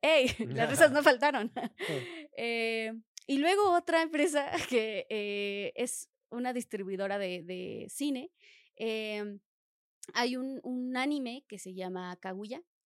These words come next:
Speaker 1: Kaguya-sama, y entonces en este soy el, soy la protagonista. Este anime lo grabé en una empresa de doblaje, eh, las primeras tres temporadas, y luego salió una película. La película, eh,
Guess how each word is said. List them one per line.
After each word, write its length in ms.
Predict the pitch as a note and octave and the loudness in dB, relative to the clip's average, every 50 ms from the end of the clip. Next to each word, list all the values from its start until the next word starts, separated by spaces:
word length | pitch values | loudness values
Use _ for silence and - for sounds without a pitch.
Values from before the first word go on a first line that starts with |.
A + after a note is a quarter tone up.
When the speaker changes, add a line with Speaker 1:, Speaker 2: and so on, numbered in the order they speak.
| _ | _
Speaker 1:
Kaguya-sama, 1300 | _ - G#3+ G3 G3 G3 G3 G3 F#3+ F#3+ F#3+ F#3+ F#3+ F#3+ - - D4 D4+ _ _ - - - C4 C4 C4 D#4 _ _ _ - - - _ _ | _ -14 -12 -12 -12 -10 -10 -10 -8 -8 -8 -8 -10 -10 -12 -16 -20 _ _ _ -16 -12 -10 -10 -10 -10 -12 _ _ _ -20 -20 -20 _ _
y 100 | - A#3 | -10 -8
entonces 480 | A#3 B3 A3+ C4+ C#4 C4 D4 D4+ C#4 - | -8 -6 -6 -8 -8 -8 -8 -10 -8 -8
en 200 | - A#3+ B3 B3 | -8 -6 -6 -6
este 260 | B3 B3 - - C4 | -8 -8 -10 -10 -10
soy 160 | B3 B3+ A#3 | -6 -6 -6
el, 240 | A3 A3+ A3+ - - | -6 -6 -8 -12 -12
soy 160 | - - G#3 | -12 -12 -10
la 100 | G3+ G3 F#3+ | -10 -10 -10
protagonista. 600 | - - - A#3 B3 C#4 D4+ D4 - - - _ _ - - - _ _ _ | -10 -8 -6 -4 -4 -4 -4 -6 -8 -12 -16 _ _ -20 -20 -20 _ _ _
Este 320 | - D#4+ E4 - - F#4 F4+ | -6 -6 -6 -6 -4 -4 -4
anime 360 | E4+ D#4+ D4+ D4+ D4+ D4+ D#4+ | -2 -2 -4 -4 -4 -4 -4
lo 120 | D4+ C#4+ | -4 -4
grabé 200 | A3+ G#3 G3+ G#3 G#3 | -4 -4 -4 -4 -6
en 80 | A3 | -8
una 140 | A3 A3+ A3+ | -8 -10 -10
empresa 360 | A3+ A3 - F#3+ F#3+ - - G3+ | -10 -10 -10 -10 -10 -10 -10 -8
de 60 | G3 | -8
doblaje, 560 | F#3+ F#3+ F3+ F#3+ G3 G3 G3 - B3 C4 - _ _ | -8 -8 -6 -6 -6 -6 -8 -10 -12 -12 -12 _ _
eh, 300 | - G3+ F#3 F3+ F3+ F3+ | -12 -10 -8 -8 -8 -8
las 160 | F#3 F#3 F3+ - | -8 -10 -12 -12
primeras 420 | - G3 F#3+ G3 G3 G3+ G#3 - | -10 -10 -8 -8 -8 -10 -10 -12
tres 220 | - F#3 F#3 - | -12 -12 -12 -12
temporadas, 580 | - G3+ F#3+ F#3+ F#3 E3+ E3+ C#3 - - - - _ _ _ _ _ _ _ - | -10 -10 -10 -10 -10 -10 -12 -12 -14 -16 -20 -20 _ _ _ _ _ _ _ -14
y 140 | C4+ C4 | -10 -8
luego 280 | C4+ C#4+ D#4 E4+ F4 F4+ | -6 -6 -4 -4 -4 -4
salió 300 | F4 - B3+ A3 G#3+ G#3 | -4 -4 -4 -4 -4 -4
una 180 | G#3 G#3+ G#3+ G#3 | -4 -6 -6 -6
película. 440 | B3 C#4 D4 C#4+ - C#4 G3+ G#3 G#3+ _ | -6 -8 -8 -6 -6 -8 -8 -8 -10 _
La 200 | - G#3+ A3 A3 | -8 -8 -8 -8
película, 680 | A3+ A3+ A3+ B3 A#3 _ - B3+ B3+ B3 B3 B3+ A#3+ - | -8 -10 -10 -12 -14 _ -10 -8 -6 -4 -4 -4 -6 -8
eh, 480 | - G#3+ G#3+ G#3+ G#3+ G#3 G#3 G#3 G3+ G3+ | -8 -10 -10 -8 -8 -8 -8 -8 -8 -10